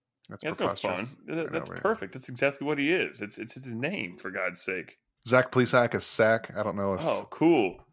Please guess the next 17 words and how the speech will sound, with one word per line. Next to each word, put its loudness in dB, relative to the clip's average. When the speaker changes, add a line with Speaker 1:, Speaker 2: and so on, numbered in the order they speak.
Speaker 2:
Oliver 4
Perez 2
is 0
Money. 0
Speaker 1:
Oh, 10
is 10
it? 6
Speaker 2:
Yeah. 4
Speaker 1:
<laughs> -14
There 4
you -4
go. -2
Speaker 2:
Okay, 4
so, 6
you 2
know, 8
obviously, 4